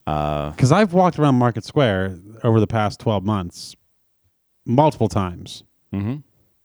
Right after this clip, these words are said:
Speaker 1: Everybody there had a mask on.
Speaker 2: I, I did not wear a mask, and I didn't feel out of place.
Speaker 1: Well, no, I didn't either. Uh, and I was there to meet, uh, my love. Uh,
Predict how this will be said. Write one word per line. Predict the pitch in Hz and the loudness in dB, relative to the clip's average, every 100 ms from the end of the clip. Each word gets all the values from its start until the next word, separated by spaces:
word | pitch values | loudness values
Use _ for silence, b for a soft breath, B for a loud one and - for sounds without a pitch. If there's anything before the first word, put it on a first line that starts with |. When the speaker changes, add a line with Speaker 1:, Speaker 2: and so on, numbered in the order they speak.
| - | -10
Speaker 1:
Everybody | 98 110 117 117 | -4 2 4 6
there | 117 107 | 6 4
had | 104 | 2
a | |
mask | 104 98 - | 2 -2 -2
on. | 113 | 2
Speaker 2:
I, | 117 113 107 110 | 4 4 2 2
I | |
did | 101 | 2
not | 101 101 | 2 0
wear | 98 98 | 0 0
a | 92 | 0
mask, | 95 95 - | 0 -2 -4
and | 92 | -2
I | |
didn't | 92 92 92 | 0 0 -2
feel | - 95 | -2 0
out | 90 | 0
of | 90 | 0
place. | 101 87 - - - | -2 -4 -6 -14 -6
Speaker 1:
Well, | 107 107 123 | -2 -2 0
no, | 156 | 0
I | 120 | 2
didn't | 131 131 | 2 2
either. | 151 113 95 - - | 2 2 0 -4 -2
Uh, | 104 101 101 - | 0 0 0 -2
and | 101 101 101 101 98 - b b b b | -6 -6 -6 -10 -16 -20 b b b b
I | 92 92 95 | 0 2 2
was | 92 90 | 0 2
there | 101 104 104 | 4 4 2
to | 98 | -2
meet, | 101 104 - - - | -4 -4 -6 -10 -6
uh, | 92 90 90 87 80 | -2 0 2 0 0
my | 87 | 0
love. | 117 165 180 - - - | 4 4 2 -6 -18 -6
Uh, | 87 85 85 80 | -2 0 -2 -4